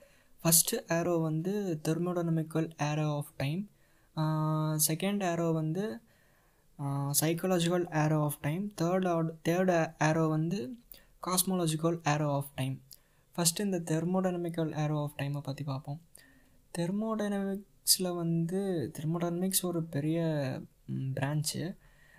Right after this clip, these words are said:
ஆ, சயின்ஸ் இன்ஜினியரிங்கில் வந்து ஒரு பெரிய பிரான்ச்சு. ஆ, moreover தெர்மல் பேப்பர்ஸை, ஆ, இன்ஜினியரிங் பசங்க கொஞ்சம்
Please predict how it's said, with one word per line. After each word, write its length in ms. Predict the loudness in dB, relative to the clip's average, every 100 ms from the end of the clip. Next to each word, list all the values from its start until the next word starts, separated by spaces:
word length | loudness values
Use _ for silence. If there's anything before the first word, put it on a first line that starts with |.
| -6
ஆ, 160 | -2 0 0
சயின்ஸ் 380 | 0 0 0
இன்ஜினியரிங்கில் 800 | 0 0 2 0 0 -2 -2 -2
வந்து 220 | 0 0 0
ஒரு 120 | 0
பெரிய 220 | 0 -2
பிரான்ச்சு. 760 | 0 -2 -2 -2 -2 -4 -4 -8 -14 -20 -20 -20 -10
ஆ, 1000 | -4 -2 0 0 -2 -2 -2 -4 -4 -6 -4
moreover 600 | -4 -2 -2 0 -2 -4 -4
தெர்மல் 240 | 0 0
பேப்பர்ஸை, 920 | 0 -2 0 0 0 -2 -2 -4 -6 -8 _ _ -14 -8
ஆ, 320 | -6 -4 -4 -4
இன்ஜினியரிங் 540 | 0 2 4 2 0
பசங்க 320 | -2 -2 -2 -4
கொஞ்சம் 920 | -4 0 0 0 -2 -2 -4 -6 -10